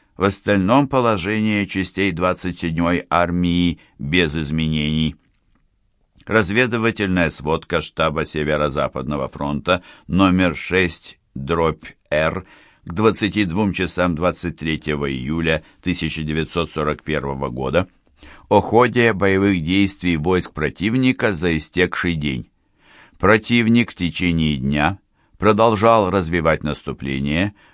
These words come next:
Одновременно военно-воздушные силы противника бомбардировали аэродромы,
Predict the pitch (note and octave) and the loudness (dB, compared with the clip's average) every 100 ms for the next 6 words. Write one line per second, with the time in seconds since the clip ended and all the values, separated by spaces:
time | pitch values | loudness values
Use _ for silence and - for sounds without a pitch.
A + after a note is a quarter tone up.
0 | _ F2+ F#2 G2 F2+ C3 D#3+ D#3+ D3+ C#3+ | _ 2 4 4 4 2 2 2 4 4
1 | G#2+ G2+ A#2 C3 B2 A#2+ F2 A2 A2 A2+ | 4 2 2 2 2 0 0 -4 -2 -2
2 | A2+ A2+ F#2+ F#2+ G2+ F#2 G2 - F#2+ G2 | 0 -2 -2 0 0 -2 -6 -4 -2 -2
3 | G2 G2 F#2 E2 F2+ D#2+ E2 E2 D#2+ D2+ | -2 -2 -2 0 0 0 0 0 0 2
4 | D#2 D#2 D#2 - C#2+ C#2+ C#2 C2+ B1 B1+ | 2 2 0 -2 -2 0 0 -2 -4 -4
5 | C2+ C#2+ G2 | -4 -2 -4